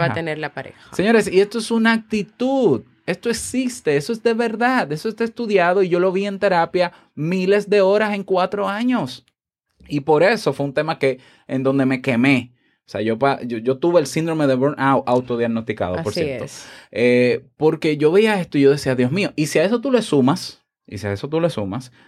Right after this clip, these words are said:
Speaker 2: que la mujer llega un momento en que ya se da cuenta que está dentro del círculo, sabe que es peligroso, porque otra de las características es que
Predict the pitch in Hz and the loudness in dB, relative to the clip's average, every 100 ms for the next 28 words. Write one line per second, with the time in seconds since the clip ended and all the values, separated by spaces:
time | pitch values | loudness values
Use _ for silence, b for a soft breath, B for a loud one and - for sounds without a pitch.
0 | b b - 120 131 - _ _ _ _ | b b -2 0 -2 -10 _ _ _ _
1 | - 104 98 107 123 98 98 110 131 117 | -6 -4 -2 0 -2 0 0 2 4 4
2 | 113 110 92 95 113 127 127 113 107 98 | 0 -2 -2 0 0 2 2 2 -4 -4
3 | 101 95 95 92 104 110 - 95 95 110 | -4 -2 -2 0 0 0 -4 -6 -6 -12
4 | - _ - - 123 135 127 120 120 113 | -14 _ -20 -2 0 0 -2 -4 -2 0
5 | 98 90 95 120 B B - 107 107 104 | 0 -4 -8 -14 B B -6 -2 0 2
6 | 123 123 123 117 113 - 107 95 - 95 | 2 2 0 -2 -4 -2 -2 -4 -6 -6
7 | 104 - - - 107 | -6 -8 -6 0 0